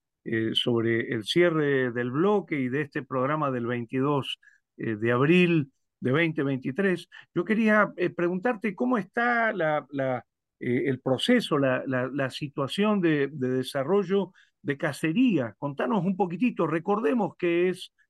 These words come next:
Cacería y, y en qué situación está el, el proceso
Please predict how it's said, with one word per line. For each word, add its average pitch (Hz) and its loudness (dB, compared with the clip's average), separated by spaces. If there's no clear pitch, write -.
Cacería 151 -2
y, 151 0
y 147 2
en 160 -2
qué 254 0
situación 226 -4
está 220 0
el, 160 -2
el 139 -4
proceso 190 -2